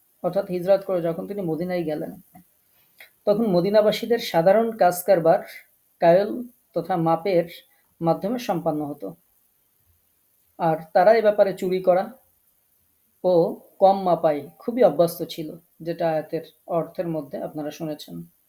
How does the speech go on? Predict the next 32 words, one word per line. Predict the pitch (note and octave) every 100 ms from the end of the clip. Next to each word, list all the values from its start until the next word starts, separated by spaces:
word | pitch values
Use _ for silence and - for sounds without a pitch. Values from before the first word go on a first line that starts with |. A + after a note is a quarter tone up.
| _ _ _ _ _ _ _ _ _ _ _ _ _ _ _ _ _ _ _
এটাতে | F3+ F#3+ A3
তারা | G3+ F#3
খুবই | G3 F3
অভ্যস্ত | E3 E3+ D#3+ - E3 -
ছিল। | F3+ - E3+ _ _ _ _
এই | G3+ A3+
পরিপ্রেক্ষিতে | G3+ F3 E3+ - F#3+ A#3+
আল্লাহ | A3 E3
তাআলা | D#3+ E3 E3+
এই |
সূরা | D#3 E3 D#3
তাতফিক | E3 D3+ - G#3+ F#3
বা | E3
মুতাফফিফিন | D#3 D3 D#3+ F#3 E3+ A#3+
অবতীর্ণ | F#3+ D3+ D#3+ D3+ C#3+ _
করেছিলেন। | D3+ D#3+ - - E3+ - - _ _ _ _ _ _ _ _ _
হযরত | F#3 A3 A3+
ইবনে | F#3 G3+
আব্বাস | F3 A3 A3
রাদিয়াল্লাহু | A3+ G#3+ F3+ F3+ F#3 G#3
তাআলা | F#3+ F3
আনহু | F3+ G3
আরও | E3+ G3+
বর্ণনা | G3 E3 D#3
করছেন, | D3+ E3+ - A#3
রাসূলুল্লাহ | F3 D#3+ G#3+ A3 G#3+
সাল্লাল্লাহু | G#3 G3+ E3+ E3 E3 F#3 F#3+
আলাইহি | F#3 E3 F3
ওয়াসাল্লাম | F#3+ F3 F#3+ D#3 F3+
মদিনায় | G3+ F3 A3+ A#3 A#3
পৌঁছার | F#3 F3+ F#3
পর | E3+ E3+